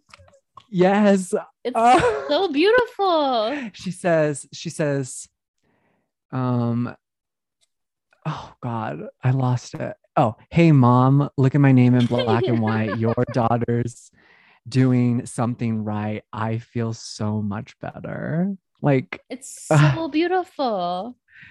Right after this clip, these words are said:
Speaker 1: just to, like, yeah, just, like, making your parents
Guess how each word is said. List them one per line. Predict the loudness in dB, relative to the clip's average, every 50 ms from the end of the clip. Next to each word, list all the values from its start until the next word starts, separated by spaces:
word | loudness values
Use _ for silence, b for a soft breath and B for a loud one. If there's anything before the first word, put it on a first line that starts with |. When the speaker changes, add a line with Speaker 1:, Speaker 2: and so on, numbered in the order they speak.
| B B B _ -2
Speaker 1:
just | 0 0 0 0 2
to, | 4
like, | 4 4 4 2 0 -6 -16 _ _ _ _ _ _ _ 0
yeah, | 2 4 6 6 6 4 2 0 -2
just, | -2 -4 -4 -2
like, | -2 -2 -2 -2 -4 _
making | -2 0 2 2 0 0 -2 -4 -4 -2 -2 -2 -2 -4 -4 -8 _ _
your | -4 -4 -4
parents | -4 -4 -6 -4 -2 -2 -2 -2 -4 -6 -10 -14